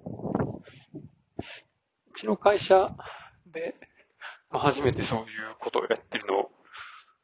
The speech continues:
知ったんですけど、このね、会議の、あの、レジュメの中の目次のところで、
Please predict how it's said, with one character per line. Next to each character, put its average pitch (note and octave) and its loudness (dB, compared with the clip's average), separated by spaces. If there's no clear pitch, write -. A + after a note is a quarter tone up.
知 - -4
っ - -6
た A2+ 6
ん A2 -10
で A#2 -10
す - -10
け - -4
ど、 - -4
こ - -10
の G#2+ 0
ね、 G#2 0
会 G3 2
議 F3+ 2
の、 G2+ 4
あ G#2+ -4
の、 G#2+ 0
レ B2+ 6
ジ A#2 4
ュ A#2+ 4
メ A#2+ 8
の A#2+ 2
中 A#2 0
の G2+ -2
目 A2+ 4
次 A#2+ 6
の A#2+ 4
と - -8
こ C3 8
ろ A#2 12
で、 A#2 12